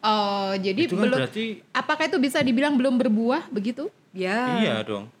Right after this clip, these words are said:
Speaker 1: Jadi
Speaker 2: Malah
Speaker 1: hanya
Speaker 2: justru
Speaker 1: untuk dirinya
Speaker 2: buahnya itu
Speaker 1: sendiri.
Speaker 2: justru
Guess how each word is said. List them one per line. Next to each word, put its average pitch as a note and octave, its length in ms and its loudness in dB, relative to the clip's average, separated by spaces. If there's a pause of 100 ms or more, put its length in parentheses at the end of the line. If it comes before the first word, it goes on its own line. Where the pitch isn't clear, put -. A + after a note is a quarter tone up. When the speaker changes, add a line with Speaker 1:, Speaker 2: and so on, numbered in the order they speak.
(420)
Speaker 1:
Jadi G#3 200 0
Speaker 2:
Malah E4 120 4
Speaker 1:
hanya A#3 200 2
Speaker 2:
justru B3 120 0
Speaker 1:
untuk G#3 140 2
dirinya A#3+ 160 2
Speaker 2:
buahnya A#3 260 2
itu A#3 140 -2
Speaker 1:
sendiri. A3 220 2
Speaker 2:
justru F3+ 220 0